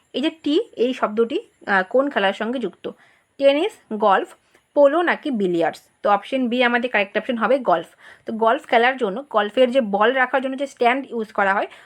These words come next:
তো সেই স্ট্যান্ডকে বলা হয় টি, ঠিক আছে? তো টোয়েন্টি ওয়ান হয়ে গেল অপশন বি গলফ।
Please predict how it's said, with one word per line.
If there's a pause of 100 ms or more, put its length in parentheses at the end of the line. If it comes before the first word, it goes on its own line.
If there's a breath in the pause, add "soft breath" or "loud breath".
(140 loud breath)
তো
সেই
স্ট্যান্ডকে
বলা
হয়
টি, (200)
ঠিক
আছে?
তো
টোয়েন্টি
ওয়ান
হয়ে
গেল
অপশন
বি (280)
গলফ।